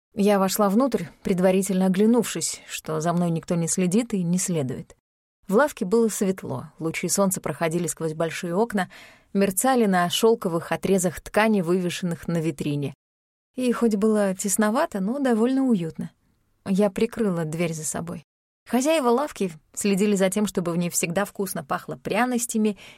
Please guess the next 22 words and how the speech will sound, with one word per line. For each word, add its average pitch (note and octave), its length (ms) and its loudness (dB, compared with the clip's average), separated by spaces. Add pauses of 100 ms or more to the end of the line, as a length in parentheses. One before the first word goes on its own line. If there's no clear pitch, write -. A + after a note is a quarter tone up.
(120)
и F3 160 0
выделанной F#3 600 2
кожей. D#3+ 600 -2 (540)
Приятный D4+ 420 2
запах D4 500 0
располагает D4 680 0
клиентов F#3 520 -2
к - 120 -16
покупкам. - 600 -10 (580)
Особенно, A3+ 580 0
когда B3 320 0
что-то D4 300 -2
рекомендует A#3+ 640 2
один A3 260 2
из A3+ 140 0
держателей F3 720 0
лавки, - 480 -8 (400)
по - 100 -6
совместительству — A#3+ 1080 -2 (460)
внушительный G3+ 720 0
молодой E3 400 0
человек. - 640 -8